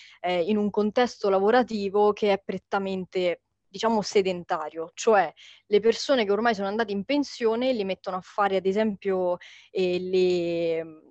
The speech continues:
l'accoglienza nelle, eh, nelle mostre, nei musei,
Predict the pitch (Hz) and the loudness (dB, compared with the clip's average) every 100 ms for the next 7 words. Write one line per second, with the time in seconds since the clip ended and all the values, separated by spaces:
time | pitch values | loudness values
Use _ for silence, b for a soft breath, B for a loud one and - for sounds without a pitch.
0 | - 202 - - 196 190 190 180 - 180 | -2 -2 -2 -2 0 2 2 0 -6 -4
1 | 180 175 175 170 165 165 160 160 _ _ | -4 -4 -2 -2 -2 -6 -14 -18 _ _
2 | _ - 180 170 160 175 180 170 185 190 | _ -6 -2 0 0 -4 -4 -2 0 0
3 | - - 175 175 175 180 180 190 190 185 | -2 -6 -2 -2 -4 -6 2 4 6 6
4 | 180 180 | 4 -2